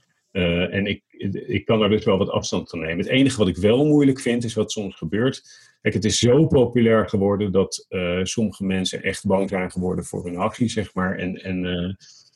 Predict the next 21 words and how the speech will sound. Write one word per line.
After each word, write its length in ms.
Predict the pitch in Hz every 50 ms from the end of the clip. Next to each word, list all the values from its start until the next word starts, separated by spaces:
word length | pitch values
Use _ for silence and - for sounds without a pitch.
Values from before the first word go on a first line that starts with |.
| _ _
ja, 300 | - 90 87 87 92 87
dan 240 | 90 87 85 90 87
zie 140 | - 104 95
je, 140 | 98 95 92
dan, 200 | 95 98 92 -
dat 260 | - 92 104 101 101 -
vind 140 | - 110
ik 80 | 98 87
wel 200 | 92 101 101 113
soms 220 | 107 - 123 110
moeilijk, 280 | 117 113 110 107 101 98
is 80 | 107 -
dat 140 | 107 95
mensen 280 | 90 101 98 98 - 98
bijvoorbeeld 340 | 85 - - 101 92 92 90
je 80 | 107
integriteit 720 | 101 92 90 - 98 92 - - 92 - 113 104 95 90
in 80 | - 85
twijfel 400 | - - 80 78 - - - -
gaan 180 | - - 80 78
trekken. 400 | - - 80 - - - -